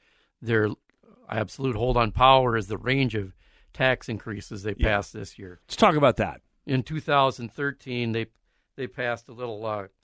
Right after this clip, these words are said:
Speaker 1: gift tax, and they passed, um, what was the other thing? Quickly, uh, it was the, uh,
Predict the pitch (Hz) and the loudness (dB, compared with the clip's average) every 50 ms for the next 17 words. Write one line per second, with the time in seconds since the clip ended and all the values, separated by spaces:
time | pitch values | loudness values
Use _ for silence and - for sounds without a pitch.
0 | _ _ _ _ _ _ _ - 143 143 139 - _ _ - - 156 139 131 131 | _ _ _ _ _ _ _ -6 -4 -4 -4 -6 _ _ -4 2 4 6 6 6
1 | 135 - - - - - _ _ _ _ _ _ _ _ _ - 127 120 117 120 | 6 4 0 -10 -20 -20 _ _ _ _ _ _ _ _ _ -8 -6 -6 -4 -6
2 | 117 117 - 135 123 120 120 120 117 _ _ _ _ _ _ 123 117 92 98 98 | -8 -8 -8 -8 -6 -6 -6 -6 -8 _ _ _ _ _ _ -20 -20 -18 -18 -16
3 | 95 95 92 98 _ _ _ _ _ _ _ _ - _ - - _ - - - | -16 -16 -18 -20 _ _ _ _ _ _ _ _ -20 _ -20 -20 _ -20 -20 -20
4 | - - _ - - 85 - 117 _ _ _ _ - - _ _ - - - 104 | -20 -20 _ -20 -20 -20 -20 _ _ _ _ _ -20 -20 _ _ -20 -20 -20 _
5 | 107 107 - - - 50 50 50 95 _ _ _ _ _ _ _ _ _ _ _ | _ -20 -20 -20 -20 -20 -20 -20 -20 _ _ _ _ _ _ _ _ _ _ _
6 | - - 214 208 - - 107 107 107 101 95 - 101 104 101 101 98 98 98 101 | -18 -16 -16 -16 -14 -12 -10 -8 -8 -8 -10 -14 -18 -14 -12 -12 -10 -10 -10 -12
7 | 98 98 | -14 -14